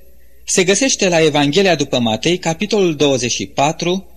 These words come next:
cu versetul patruzeci și patru. „De aceea și voi fiți gata, căci Fiul omului va veni în ceasul în care nu vă gândiți.” Nu am nicio îndoială că ați sesizat cele două elemente.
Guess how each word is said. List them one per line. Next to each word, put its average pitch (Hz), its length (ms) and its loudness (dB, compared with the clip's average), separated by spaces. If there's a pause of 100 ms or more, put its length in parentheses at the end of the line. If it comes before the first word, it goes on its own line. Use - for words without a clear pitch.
(120)
cu - 80 -2
versetul 190 460 2
patruzeci 170 480 -2
și 151 140 -2
patru. - 500 -10 (1300)
„De 143 180 2
aceea 220 480 4
și 220 220 2
voi 233 280 2
fiți 233 280 -2
gata, - 580 -2 (380)
căci - 340 0
Fiul 240 400 0
omului 202 520 2
va 165 160 2
veni 170 340 0
în 156 100 0
ceasul 208 560 0 (140)
în 170 140 2
care 180 380 2
nu 196 200 4
vă 160 160 2
gândiți.” 101 720 -4 (960)
Nu 226 260 4
am 226 180 4
nicio 247 340 4
îndoială 185 600 4
că 104 120 -2
ați 135 160 0
sesizat 185 460 2
cele 139 280 2
două 120 260 2
elemente. 107 800 0